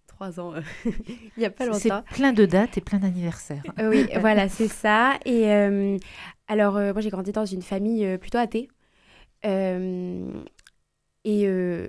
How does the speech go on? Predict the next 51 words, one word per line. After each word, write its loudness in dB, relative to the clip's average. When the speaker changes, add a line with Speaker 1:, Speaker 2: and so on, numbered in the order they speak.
Speaker 1:
je -18
pense -8
que -4
je -6
me -2
suis -6
toujours -4
dit -6
qu'il -2
y 4
avait -2
quelque 0
chose 0
de 2
plus 0
grand 4
que 0
nous. 4
Mais 8
au 8
final, 2
euh, 2
j'avais 0
pas 4
trop 0
creusé. 0
Et, 0
euh, -2
mais 0
j'avais 2
quand 2
même 0
commencé, 0
je -4
voulais 2
lire 4
la 2
Bible. -2
J'avais -2
l'intention -4
de -2
lire 0
la 2
Bible -4
un 0
jour, -6
quand -8
j'étais, -4
euh, -2
au -2
lycée. -2